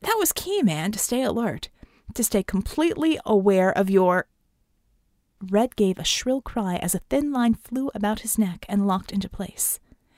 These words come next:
Far below, Jack tightened his grip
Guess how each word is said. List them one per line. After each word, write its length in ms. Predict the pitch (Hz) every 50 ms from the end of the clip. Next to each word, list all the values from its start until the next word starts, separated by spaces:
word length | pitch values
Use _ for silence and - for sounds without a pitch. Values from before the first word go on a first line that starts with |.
| _ - - - - _ _
Far 280 | - - - 226 180 147
below, 480 | 151 156 170 208 226 208 - 170 175 - _ _ _ - - - - -
Jack 380 | 185 180 208 208 247 262 - -
tightened 400 | - - - 311 311 320 311 -
his 160 | - 311 -
grip 280 | - - 208 208 -